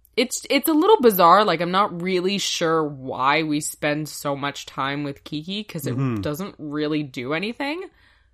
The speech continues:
Speaker 1: Yeah, Kiki's actually kind of cute, and it's fun to see that he has kind of an exotic pet. I guess it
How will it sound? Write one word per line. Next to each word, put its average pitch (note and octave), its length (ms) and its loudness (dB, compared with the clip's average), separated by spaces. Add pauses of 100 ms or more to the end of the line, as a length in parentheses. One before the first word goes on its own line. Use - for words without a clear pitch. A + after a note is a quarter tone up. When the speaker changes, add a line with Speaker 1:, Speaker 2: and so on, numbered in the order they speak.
(160)
Speaker 1:
Yeah, F3 380 4
Kiki's C#4 340 0
actually A#3+ 260 0
kind G#3+ 300 2
of - 80 -14
cute, D#3 500 2 (180)
and E3+ 600 0 (200)
it's - 360 -2 (140)
fun G3+ 360 4
to G#3 120 -2
see F#3 320 -2
that E3+ 160 2
he F#3 140 -4
has E3+ 280 0
kind E3+ 240 -6
of E3 60 -2
an D#3 80 -2
exotic D3+ 560 -2
pet. D#3 420 -4 (380)
I G#3+ 80 2
guess C4+ 260 2
it A#3 260 -4